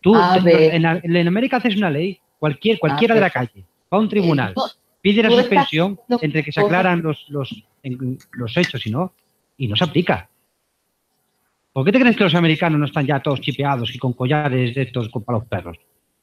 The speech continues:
Speaker 1: A ver, a ver, es que también hay ciertas cosas que leemos por internet y desconocemos mucho de la vida de,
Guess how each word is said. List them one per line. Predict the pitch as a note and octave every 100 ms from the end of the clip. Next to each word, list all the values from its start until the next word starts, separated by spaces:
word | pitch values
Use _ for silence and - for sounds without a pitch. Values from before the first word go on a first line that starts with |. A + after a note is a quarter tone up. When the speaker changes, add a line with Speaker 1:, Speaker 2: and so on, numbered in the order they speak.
| _ _ _ _ _ -
Speaker 1:
A | A#2
ver, | B2+ D#3+ A#2
a | C3+
ver, | C3+
es | C3+ E3
que | A3 A3 G3+ G3 F3+
también | E3+ G#3+ G3 D#3
hay | G3 A3
ciertas | A3+ G#3+ F3+
cosas | - G3 D#3+
que |
leemos | D3 G#3 A3
por | - F#3+
internet | E3 D3 F#3 G3+ - _ _ -
y | C#3 C#3
desconocemos | B2+ - B2+ A#2 F#3+ F#3+
mucho | E3 F#3 G3+
de | D#3+
la |
vida | C#3+ F3
de, | E3 C#3+ A#2+